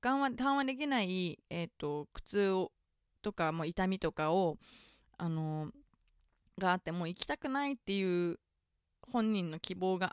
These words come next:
ある人の条件を満たした場合、安楽死が認められるかどうかっていう感じだったんですけど、まあ、それは六割が賛成で、ニュージーランドでは、えっと、合法化になったんですけど、やっぱニュージーランドでもまだ精神的な、精神疾患者に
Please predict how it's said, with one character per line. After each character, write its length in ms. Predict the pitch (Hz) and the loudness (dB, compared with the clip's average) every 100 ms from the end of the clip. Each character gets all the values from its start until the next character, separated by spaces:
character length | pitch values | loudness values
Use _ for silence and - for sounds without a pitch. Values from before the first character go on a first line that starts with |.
| - | 0
あ 80 | |
る 120 | 208 185 | 0 -2
人 220 | - 196 | -4 -2
の 140 | 196 | 0
条 220 | 214 233 | 2 2
件 280 | 226 247 220 | 2 0 0
を 40 | 190 | 0
満 140 | 196 | 0
た 160 | 240 247 | 0 0
し 60 | |
た 120 | - | 0
場 160 | 226 233 | 4 4
合、 180 | 247 285 | 4 2
安 260 | 311 214 | 2 2
楽 140 | 190 185 | 2 0
死 140 | - | -4
が 100 | 165 | -4
認 200 | 165 165 | -6 -8
め 120 | 160 160 | -10 -8
ら 120 | 156 | -8
れ 80 | 156 | -8
る 100 | 160 | -8
か 100 | 147 | -10
ど 140 | 147 | -10
う 40 | - | -12
か 100 | - | -18
っ 40 | _ _ | _ _
て 80 | 180 | -12
い 180 | 180 175 | -10 -12
う 60 | - | -14
感 180 | - 170 | -14 -12
じ 100 | 160 | -12
だ 60 | 165 | -14
っ 20 | |
た 140 | - | -14
ん 100 | - | -18
で 80 | - | -20
す 100 | - | -18
け 80 | - | -12
ど、 260 | 294 262 - | -8 -8 -8
ま 60 | 208 | -8
あ、 20 | |
そ 100 | 262 | 0
れ 80 | 247 | 2
は 60 | |
六 240 | 220 214 226 | 2 0 0
割 180 | 180 | 0
が 120 | 160 156 | -2 -8
賛 260 | 170 165 | -6 -6
成 180 | - 165 | -4 -4
で、 300 | 196 240 170 - - _ | -2 -2 -4 -10 -20 _
ニ 80 | 190 | -4
ュ 20 | |
ー 20 | 175 | -2
ジ 100 | 170 | -4
ー 60 | |
ラ 80 | 165 | -6
ン 80 | 160 | -8
ド 80 | 143 | -8
で 100 | - | -6
は、 280 | - - - _ - - _ | -4 -6 -10 _ -20 -20 _
え 80 | - | -10
っ 40 | 160 | -8
と、 420 | - 156 156 151 _ _ _ _ | -6 -4 -6 -8 _ _ _ _
合 140 | - 180 | -2 0
法 140 | 170 | 0
化 100 | 165 | -2
に 60 | 170 | -6
な 80 | |
っ 20 | 165 | -8
た 120 | - | -10
ん 40 | |
で 60 | 151 | -10
す 60 | - | -6
け 100 | 247 | -2
ど、 120 | 254 | 0
や 100 | 240 | 2
っ 20 | |
ぱ 100 | 220 | 2
ニ 100 | 233 | 2
ュ 40 | |
ー 40 | 262 | 2
ジ 80 | 269 | 2
ー 40 | |
ラ 80 | 262 | 2
ン 60 | 247 | 2
ド 80 | |
で 80 | 175 | 0
も 60 | 170 | 0
ま 120 | 185 | -2
だ 80 | 160 | -2
精 240 | - 233 | 0 0
神 240 | 233 240 233 | 0 -2 -2
的 240 | 226 233 | -4 0
な、 220 | 226 220 - _ _ - - | 0 0 -6 _ _ -20 -20
精 180 | - - | -6 -2
神 180 | 254 254 | 0 2
疾 220 | 247 262 - | 0 -2 -2
患 200 | 254 254 | 0 0
者 140 | - | 0
に 160 | 175 165 | -4 -6